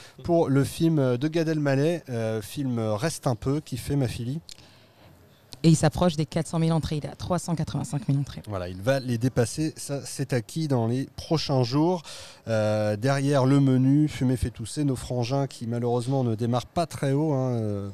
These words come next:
Speaker 1: petite contre-performance pour le Pacte avec trente-cinq mille entrées seulement au cumul, euh, premier week-end. Euh, rien d'autre, euh, à signaler, Mafili, ou qu'est-ce que tu vois dans, toi, dans le,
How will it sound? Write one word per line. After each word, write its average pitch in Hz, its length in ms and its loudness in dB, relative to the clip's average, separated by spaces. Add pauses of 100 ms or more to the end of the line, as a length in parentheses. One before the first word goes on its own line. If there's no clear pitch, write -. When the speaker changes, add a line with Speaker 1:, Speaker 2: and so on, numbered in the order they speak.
Speaker 1:
petite 123 240 -8
contre-performance 123 1000 -4 (200)
pour 139 120 -2
le 123 80 0
Pacte 131 280 -2
avec 113 160 -6
trente-cinq 127 400 -4
mille 123 160 -2
entrées 117 260 -6
seulement 120 400 -4 (540)
au 165 100 2
cumul, 156 500 6
euh, 110 180 4
premier 165 340 2
week-end. 147 400 0 (520)
Euh, 117 760 0 (160)
rien 190 580 2
d'autre, 160 580 0
euh, 147 540 4
à - 140 -4
signaler, 160 480 2
Mafili, 170 480 -2
ou 170 120 -2
qu'est-ce 143 220 -8
que - 100 -6
tu - 200 -14
vois 139 180 -2
dans, 113 420 0
toi, 135 140 -4
dans 123 140 0
le, 107 400 -2